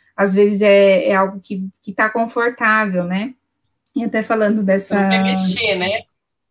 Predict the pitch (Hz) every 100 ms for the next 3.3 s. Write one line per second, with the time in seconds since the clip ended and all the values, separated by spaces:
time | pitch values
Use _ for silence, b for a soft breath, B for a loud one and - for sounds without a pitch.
0 | _ 285 311 320 302 403 - 349 302 311
1 | - - 214 190 190 214 - 196 196 175
2 | 160 156 _ _ _ _ _ _ _ -
3 | 202 190 185